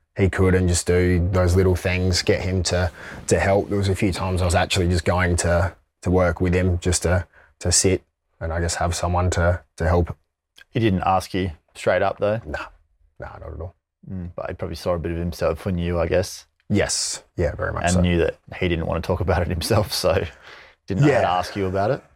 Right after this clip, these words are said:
Speaker 1: It was, it was never spoken about, and, but I, he obviously had recognised that something wasn't,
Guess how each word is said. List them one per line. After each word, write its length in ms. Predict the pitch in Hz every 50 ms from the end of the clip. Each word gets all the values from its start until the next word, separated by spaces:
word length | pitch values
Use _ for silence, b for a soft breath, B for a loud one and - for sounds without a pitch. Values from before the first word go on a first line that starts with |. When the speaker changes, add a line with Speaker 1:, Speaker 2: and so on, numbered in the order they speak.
| _ _ _ _ _ _ -
Speaker 1:
It 20 |
was, 220 | 95 95 87 90
it 120 | - - 104
was 140 | 107 104 107
never 180 | 127 107 90 85
spoken 400 | - - 80 80 80 80 85 78
about, 320 | 80 82 80 82 82 - - _ _ _ _ _ _ _ _ - -
and, 840 | 85 82 85 85 80 80 76 76 78 78 78 85 90 - - - - - _ _ _ _ _ _ _ _ _ _ _ _ _
but 200 | - 90 80 - - _ -
I, 120 | - 90 87
he 320 | 85 85 98 98 98 87
obviously 420 | 82 80 78 - - 82 80 80 - -
had 160 | - 85 85 80
recognised 600 | 78 78 78 - - 80 82 82 80 80 82 -
that 100 | - -
something 340 | - - 69 85 82 73 76
wasn't, 340 | - 87 87 90 87 78 71